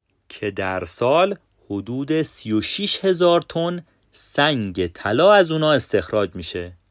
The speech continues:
و ایران از این حیث در سال دو هزار و بیست و دو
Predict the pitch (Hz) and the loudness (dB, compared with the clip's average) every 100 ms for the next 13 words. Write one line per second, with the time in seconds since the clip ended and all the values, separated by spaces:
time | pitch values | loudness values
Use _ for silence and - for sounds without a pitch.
0 | _ _ _ _ 92 87 92 92 92 87 | _ _ _ _ -8 -6 -6 -6 -6 -8
1 | - 90 113 190 190 214 226 - - _ | -10 -8 -4 0 4 6 4 -2 -14 _
2 | _ _ 98 90 87 85 - 107 98 90 | _ _ -4 -4 -4 -8 -4 -2 -2 -4
3 | 87 85 85 87 85 85 85 82 82 - | -4 -6 -6 -6 -6 -6 -6 -8 -12 -8
4 | 90 85 123 185 | -8 0 4 4